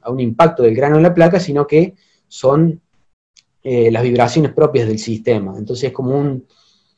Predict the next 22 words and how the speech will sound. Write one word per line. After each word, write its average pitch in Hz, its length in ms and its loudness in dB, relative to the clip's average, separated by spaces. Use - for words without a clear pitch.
podríamos 135 340 2
decir 131 220 -2
co-, 139 200 -2
que 135 160 0
es 139 100 -4
como 113 480 -6
un 151 240 -2
reseteo 135 840 4
del 120 180 -4
sistema 160 640 0
para 123 160 0
indicarle 123 460 2
a 135 40 4
la 131 80 2
máquina 139 380 -2
que 127 80 -6
esas 131 200 -8
vibraciones 120 600 -2
no 117 120 -4
corresponden 110 640 -4
al 92 80 -12
rendimiento. 101 600 -8